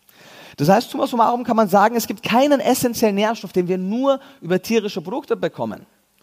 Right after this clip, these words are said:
Oder anders gesagt, tierische Produkte haben kein Monopol auf irgendeinen Nährstoff. Kuhmilch sind der einzige Kalziumlieferant, Eier und andere tierische Produkte nicht die einzigen Proteinlieferanten, Fisch nicht der einzige Omega-drei-Lieferant,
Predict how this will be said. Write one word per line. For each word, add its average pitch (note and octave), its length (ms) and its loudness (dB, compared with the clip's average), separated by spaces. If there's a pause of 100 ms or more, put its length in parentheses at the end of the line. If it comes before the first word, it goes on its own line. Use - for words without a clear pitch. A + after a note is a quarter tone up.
(340)
Oder C#3+ 260 2
anders F#3+ 300 2
gesagt, F3 480 2
tierische B3 320 0
Produkte G#3+ 320 -2
haben F#3 240 -2
kein F#3+ 420 2 (200)
Monopol E3+ 560 -2
auf D#3 100 0
irgendeinen C3+ 440 -2
Nährstoff. G#2 420 -8 (920)
Kuhmilch A#3 420 2
sind F3+ 200 0
der D3+ 80 4
einzige G3+ 340 2
Kalziumlieferant, E3 1040 0 (240)
Eier D#3 380 4
und B2+ 140 -6
andere C#3 260 -2
tierische C#3 320 -8
Produkte D3 260 -6
nicht G3 200 0
die C#3 80 0
einzigen D#3+ 340 -4
Proteinlieferanten, C#3+ 960 -4 (260)
Fisch - 320 -4
nicht A3+ 220 -2
der G3+ 100 6
einzige F#3 500 2
Omega-drei-Lieferant, D3 1120 0